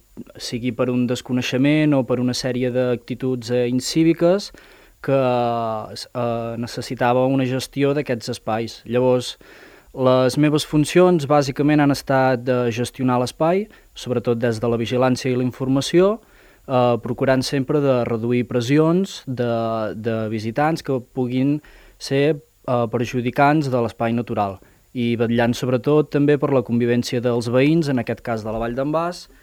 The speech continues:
i també per l'experiència dels visitants, ja que volem que no només, eh, facin un bon ús de l'espai, sinó que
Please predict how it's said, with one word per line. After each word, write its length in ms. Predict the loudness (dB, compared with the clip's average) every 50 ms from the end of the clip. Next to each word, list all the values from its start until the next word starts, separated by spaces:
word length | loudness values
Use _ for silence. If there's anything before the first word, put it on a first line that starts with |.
| _ _ _ _ _ _ _ -6
i 540 | -4 -4 -2 -2 -4 -4 -4 -4 -4 -6 -6
també 320 | -6 -6 -4 -2 -2 -2
per 160 | -2 -2 -2
l'experiència 720 | -2 -2 -2 -4 -6 -8 -6 -4 -4 -4 -4 -4 -4 -2 -2
dels 160 | -2 -4 -4
visitants, 600 | -6 -8 -8 -6 -4 -4 -2 -4 -4 -8 -12 -14 -12 -10
ja 120 | -10 -10 -10 -8
que 80 | -6
volem 300 | -4 -2 -2 0 -2 -2 -4
que 200 | -4 -2 -2 0 -2 -2 -4 -6 -12 -18 -20 _ _ _
no 180 | -4 -2 -2 0 0
només, 520 | 0 0 -2 -2 -4 -6 -8 -10 -10 -12 -10
eh, 400 | -8 -8 -6 -6 -6 -6 -6 -8 -10
facin 460 | -8 -6 -6 -6 -6 -6 -6 -4 -4
un 120 | -4 -4 -4
bon 140 | -4 -4 -4
ús 160 | -6 -6 -6
de 80 | -6
l'espai, 500 | -8 -8 -8 -8 -6 -6 -4 -4 -6 -8 -10
sinó 400 | -12 -12 -8 -6 -4 -4 -4 -4
que 300 | -4 -4 -4 -4 -6